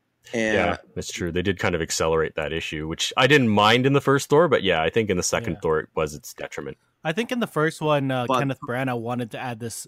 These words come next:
Speaker 3: Shakespearean aspect of, um, for,
Speaker 1: Right.
Speaker 3: for, um, Asgard. Like, he wanted to, to feel that way, but with magic slash technology. And I don't think, I thought it was, I thought it was cool, um,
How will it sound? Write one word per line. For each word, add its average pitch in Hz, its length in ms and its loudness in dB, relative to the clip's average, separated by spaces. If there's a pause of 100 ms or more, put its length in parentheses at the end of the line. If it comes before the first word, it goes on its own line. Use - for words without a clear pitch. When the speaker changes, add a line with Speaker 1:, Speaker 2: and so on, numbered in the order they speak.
(120)
Speaker 3:
Shakespearean 127 720 -10
aspect 143 640 -10 (380)
of, 123 240 -8 (120)
um, 120 400 -12
for, 170 280 0
Speaker 1:
Right. 127 220 2
Speaker 3:
for, 139 360 0
um, 120 240 -8
Asgard. 113 420 -10
Like, 107 120 -14
he 135 80 -10
wanted 123 300 -8
to, 113 120 -12 (260)
to 120 100 -12
feel 123 320 -8
that 101 240 -14
way, 104 280 -14 (440)
but 117 240 -8
with 117 200 -8
magic 110 440 -8
slash - 420 -14 (300)
technology. 113 840 -8
And 101 300 -16
I 110 80 -14
don't 117 180 -12
think, - 220 -16 (260)
I 175 100 0
thought 226 200 2
it 190 80 4
was, 156 180 -2
I 156 140 -2
thought 202 180 2
it 202 60 2
was 202 100 -2
cool, 202 420 -2 (380)
um, 127 400 -4